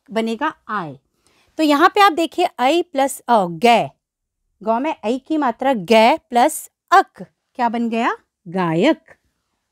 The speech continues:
ओ प्लस अ, आपको यहाँ पे मैंने बताया कि ओ के साथ आप अ जोड़ोगे तो क्या बनेगा? अव। तो पो, प में ओ की मात्रा पो,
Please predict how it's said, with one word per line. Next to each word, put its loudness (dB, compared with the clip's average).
ओ 8
प्लस 2
अ, 4
आपको -2
यहाँ 0
पे -2
मैंने -2
बताया 2
कि -4
ओ 4
के -4
साथ -2
आप -2
अ -2
जोड़ोगे -2
तो -10
क्या 0
बनेगा? 0
अव। 4
तो 2
पो, 2
प 0
में -2
ओ 0
की -2
मात्रा -4
पो, -2